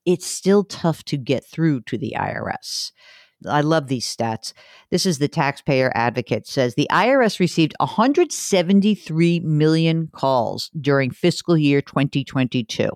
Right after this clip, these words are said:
Only thirteen percent, one out of eight calls, got through to an I R S employee." Just do that again. Only thirteen percent got through.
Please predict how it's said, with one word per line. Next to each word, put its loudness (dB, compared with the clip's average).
Only 4
thirteen 2
percent, -2
one 4
out 2
of 0
eight 2
calls, 0
got -2
through 0
to -6
an -2
I 0
R 2
S -2
employee." -6
Just -2
do 2
that 2
again. -8
Only 4
thirteen 4
percent 0
got 2
through. 2